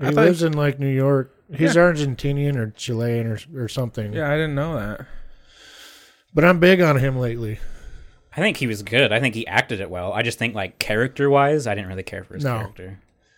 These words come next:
Speaker 1: I did. Le-, never mind. Spoilers. <laughs>
Speaker 3: I don't care, bro.
Speaker 1: Fuck
Speaker 3: Spoil
Speaker 1: it.
Speaker 3: it all you want.
Speaker 2: All right, f-, f-, full disclosure, we're spoiling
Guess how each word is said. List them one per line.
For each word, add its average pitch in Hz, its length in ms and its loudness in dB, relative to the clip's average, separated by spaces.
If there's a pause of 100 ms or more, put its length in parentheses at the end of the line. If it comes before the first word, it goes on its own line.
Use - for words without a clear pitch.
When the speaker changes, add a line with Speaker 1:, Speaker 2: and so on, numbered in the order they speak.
(200)
Speaker 1:
I 139 100 2
did. 151 280 4
Le-, 143 180 0
never 123 220 -2
mind. 95 280 -8 (560)
Spoilers. 104 520 -10 (520)
<laughs> - 580 -2
Speaker 3:
I 170 160 -2
don't 123 140 -2
care, 101 200 -2
bro. 92 180 -8
Speaker 1:
Fuck 107 140 -6
Speaker 3:
Spoil 147 260 2
Speaker 1:
it. 123 40 2
Speaker 3:
it 117 60 0
all 113 160 2
you 98 140 -2
want. 98 220 0
Speaker 2:
All 151 80 8
right, 147 80 6
f-, 156 200 -6
f-, 156 200 -2
full - 560 0
disclosure, 135 440 2
we're 117 100 2
spoiling 120 600 0